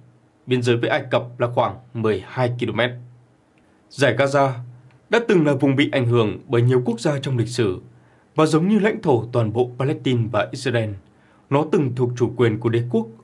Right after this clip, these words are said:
Ottoman trong thời hiện đại và sau đó được quản lý bởi Anh. Theo nghị quyết một tám một của Liên Hợp Quốc, Gaza lẽ ra phải thuộc về Palestine. Tuy nhiên, ngay sau khi Israel thành lập, đã xảy ra năm cuộc chiến tranh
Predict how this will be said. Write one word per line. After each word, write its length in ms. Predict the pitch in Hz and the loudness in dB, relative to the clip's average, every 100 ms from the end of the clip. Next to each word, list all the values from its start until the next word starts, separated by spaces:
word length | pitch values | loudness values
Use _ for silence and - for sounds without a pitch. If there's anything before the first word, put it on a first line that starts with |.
| - | -4
Ottoman 440 | 160 131 120 113 104 - - _ _ _ | -2 0 0 0 -4 -12 -20 _ _ _
trong 180 | - 233 | -2 -2
thời 140 | 151 123 | 0 0
hiện 180 | 127 | 0
đại 200 | 123 123 - - - - | 0 -2 -4 -12 -20 -6
và 80 | 170 | -2
sau 160 | 175 208 | -2 0
đó 160 | 160 180 | 0 0
được 180 | 208 - | -2 0
quản 200 | 107 101 | 0 0
lý 160 | 120 | -4
bởi 220 | 165 120 - - | -2 -2 -2 -4
Anh. 160 | 123 - - - - _ _ _ _ _ | -2 -4 -8 -16 -20 _ _ _ _ _
Theo 100 | 220 | 2
nghị 140 | 208 185 190 | 4 2 2
quyết 220 | 254 262 | 0 2
một 200 | 147 123 | 0 2
tám 180 | 127 139 | 0 0
một 160 | 175 123 | 0 -2
của 80 | 113 | -2
Liên 160 | 120 120 | -2 -4
Hợp 100 | 120 | 0
Quốc, 180 | 202 214 - - _ _ - | 0 0 -4 -20 _ _ 0
Gaza 380 | 135 139 143 127 - - - - _ - | 0 2 2 0 -4 -16 -20 -20 _ 2
lẽ 160 | 202 | 2
ra 280 | 214 214 185 180 | 4 2 2 0
phải 100 | 143 | 0
thuộc 180 | 120 120 | 0 2
về 80 | 120 120 | 0 0
Palestine. 440 | 160 180 170 135 120 - - - _ - | 0 0 -2 -2 -4 -10 -18 -20 _ 0
Tuy 120 | 240 | 2
nhiên, 240 | 226 202 | 4 2
ngay 120 | 202 | 2
sau 160 | 185 185 | 2 0
khi 100 | 185 | 0
Israel 400 | 185 - 165 156 139 | -2 -2 0 -2 -2
thành 180 | 127 110 | 0 0
lập, 160 | - - - - | 0 -6 -20 -2
đã 80 | 185 | -2
xảy 180 | 180 113 | 0 0
ra 180 | 127 | 0
năm 300 | 123 165 175 - | 2 2 0 -2
cuộc 160 | 131 107 | -4 -4
chiến 180 | - 120 | -4 0
tranh 260 | 143 117 | 0 0